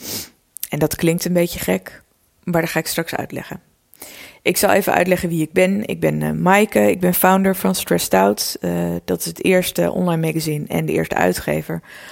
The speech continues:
op het gebied van stress, balans en innerlijke rust. En ik ben auteur van de innerlijke rustroman van het afgelopen jaar, namelijk het boek Niets. Nou, dat was de introductie.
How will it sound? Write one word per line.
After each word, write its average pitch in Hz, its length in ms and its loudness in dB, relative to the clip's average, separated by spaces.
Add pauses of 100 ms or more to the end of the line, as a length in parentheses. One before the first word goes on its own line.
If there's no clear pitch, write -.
(260)
op 233 100 2
het 226 120 0
gebied 180 360 0
van 160 140 -4
stress, - 360 0
balans 160 360 -2
en 160 140 -4
innerlijke 156 380 -4
rust. 180 400 -6 (280)
En 226 100 2
ik 226 80 4
ben 220 160 2
auteur 202 400 2
van 190 320 -2
de 180 380 2
innerlijke 202 500 2
rustroman 220 840 2
van 214 180 -2
het 214 100 0
afgelopen 202 420 2
jaar, 180 360 4 (320)
namelijk 156 540 2 (140)
het - 300 -6
boek - 420 -4
Niets. 165 600 0 (340)
Nou, - 200 2 (460)
dat 208 180 6
was 175 160 2
de - 80 0
introductie. 214 680 0